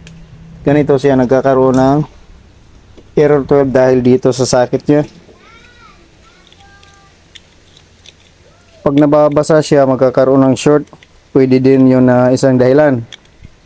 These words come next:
Kasi pag mababasa siya, mag-i-stuck yung tubig. So, pwede na siya magkaroon ng short. Kasi yung tubig,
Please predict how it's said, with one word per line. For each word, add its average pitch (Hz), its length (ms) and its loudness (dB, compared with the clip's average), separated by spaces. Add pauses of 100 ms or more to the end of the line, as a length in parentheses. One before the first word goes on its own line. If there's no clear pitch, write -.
(400)
Kasi - 240 -4
pag 143 160 -4
mababasa 151 720 0
siya, 135 320 0 (1800)
mag-i-stuck 160 500 0
yung 165 140 0
tubig. 143 560 0 (880)
So, 139 320 0 (1500)
pwede 160 240 2
na 160 80 0
siya 165 160 0
magkaroon 151 400 2
ng 135 80 -6
short. 135 240 0 (400)
Kasi 165 320 0
yung 156 80 0
tubig, 151 400 0